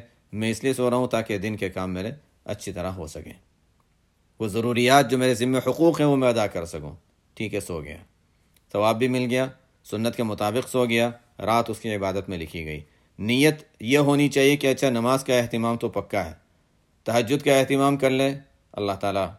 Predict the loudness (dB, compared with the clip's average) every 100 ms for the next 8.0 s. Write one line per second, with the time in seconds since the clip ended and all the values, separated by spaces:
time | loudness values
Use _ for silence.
0 | _ _ -8 -4 -2 -2 0 0 -2 0
1 | 0 2 0 -4 -8 _ _ 4 8 8
2 | 8 0 -18 _ _ 2 4 4 2 0
3 | 2 2 0 0 0 -2 0 0 0 0
4 | -2 -2 -2 0 -2 0 -2 -4 -8 -8
5 | -2 2 2 0 -2 -2 -4 -2 -2 -2
6 | -4 -2 0 -2 -2 -4 -2 -2 -2 -2
7 | 0 -2 -2 -6 -4 -2 0 2 0